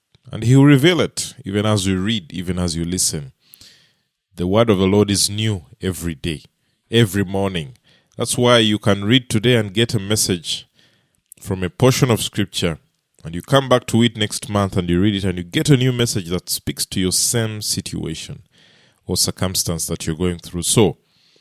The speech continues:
it's a word that is alive. And I ask you to please go ahead and listen. Today, we continue with our study of the book of Jeremiah, and, uh,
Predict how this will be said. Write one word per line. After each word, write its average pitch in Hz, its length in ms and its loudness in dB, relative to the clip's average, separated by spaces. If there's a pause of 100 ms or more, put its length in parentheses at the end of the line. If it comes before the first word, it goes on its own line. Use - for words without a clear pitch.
(420)
it's - 300 -6
a 107 40 2
word 107 300 2
that 104 160 0
is 98 140 -2
alive. 98 720 0 (1600)
And 92 160 -6
I 95 120 2
ask - 380 0
you 104 80 2
to 95 160 -2
please 92 500 -8 (400)
go 90 140 -2
ahead 85 340 -6
and 73 160 -12
listen. 73 640 -2
Today, 127 420 4 (600)
we 101 120 -6
continue 117 420 2
with 107 140 4
our 98 100 6
study 98 300 2
of 90 80 4
the 90 80 0
book 82 280 -4
of 120 140 2
Jeremiah, 85 760 -4 (520)
and, 85 300 -10
uh, 82 380 -4